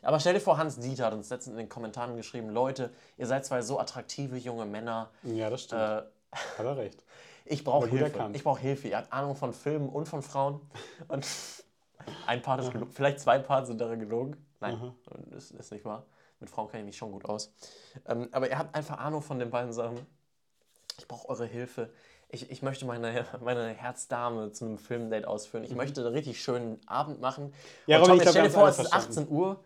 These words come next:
Speaker 2: verstanden. Mhm.
Speaker 1: Wie geht's los? Wie, wie können wir Hans Dieter ein gutes Date bescheren?
Speaker 2: Also erstmal würde ich,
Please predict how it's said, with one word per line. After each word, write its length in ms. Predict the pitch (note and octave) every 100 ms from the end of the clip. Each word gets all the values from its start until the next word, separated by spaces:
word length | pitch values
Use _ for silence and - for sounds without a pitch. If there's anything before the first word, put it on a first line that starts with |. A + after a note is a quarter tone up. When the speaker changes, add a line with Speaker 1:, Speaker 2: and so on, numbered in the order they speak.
| -
Speaker 2:
verstanden. 480 | A#2+ C3 C3 B2+ C3
Mhm. 60 |
Speaker 1:
Wie 60 | C3+
geht's 180 | C3+ C3
los? 260 | B2+ A2+
Wie, 160 | C3 A#2+
wie 100 | C3+
können 200 | D3+ C#3
wir 80 | B2
Hans 160 | C3+
Dieter 240 | C#3 C3+ B2
ein 80 | A#2
gutes 240 | A#2 G2+
Date 200 | - A2+
bescheren? 340 | A2 - A2 G#2 _ _ _ _ - - - _
Speaker 2:
Also 180 | - C3+
erstmal 400 | C#3+ D#3 E3 D3
würde 220 | B2+ C3
ich, 320 | C3 B2+ -